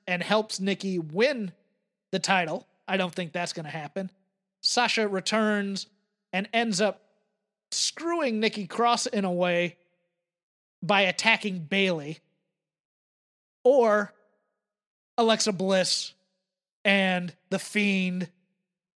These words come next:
and another Sister Abigail, or, or putting the claw in her mouth, and it becomes,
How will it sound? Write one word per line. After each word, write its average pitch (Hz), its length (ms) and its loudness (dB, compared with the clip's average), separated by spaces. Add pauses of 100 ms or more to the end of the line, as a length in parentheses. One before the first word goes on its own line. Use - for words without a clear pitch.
(140)
and 190 560 2
another 208 300 4
Sister - 440 0
Abigail, 180 880 2 (600)
or, 185 580 4 (1000)
or 185 280 2 (140)
putting 202 300 2
the 180 80 -2
claw 190 500 0
in 180 100 0
her 175 100 -4
mouth, 175 460 -2 (1000)
and 202 220 4
it 185 80 0
becomes, 185 680 0